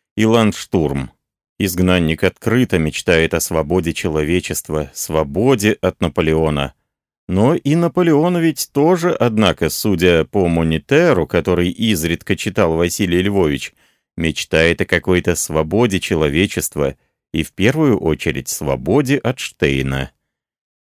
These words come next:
Для Василия Львовича все это была китайская грамота,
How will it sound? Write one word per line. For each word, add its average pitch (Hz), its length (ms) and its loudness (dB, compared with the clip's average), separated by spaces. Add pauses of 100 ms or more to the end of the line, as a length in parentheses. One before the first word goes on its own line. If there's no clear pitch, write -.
Для 73 260 -2
Василия 76 460 0
Львовича 78 540 0
все - 260 -4
это 78 200 -2
была 80 260 0
китайская 87 680 0
грамота, 87 760 -2